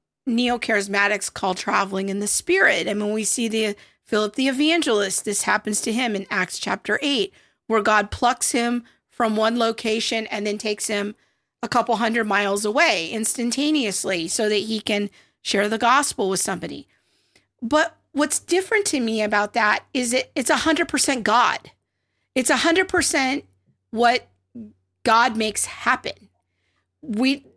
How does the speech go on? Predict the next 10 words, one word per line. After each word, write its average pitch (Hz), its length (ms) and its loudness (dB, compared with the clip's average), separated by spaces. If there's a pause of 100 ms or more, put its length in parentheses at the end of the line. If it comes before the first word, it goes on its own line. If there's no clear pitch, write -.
the 240 120 -2
person, 294 880 0 (840)
Philip 311 280 0
the 277 100 0
Evangelist, 226 640 0
doesn't 233 340 -2 (500)
go 247 260 4
through 262 220 -4
some 233 260 -2
trance 226 800 -4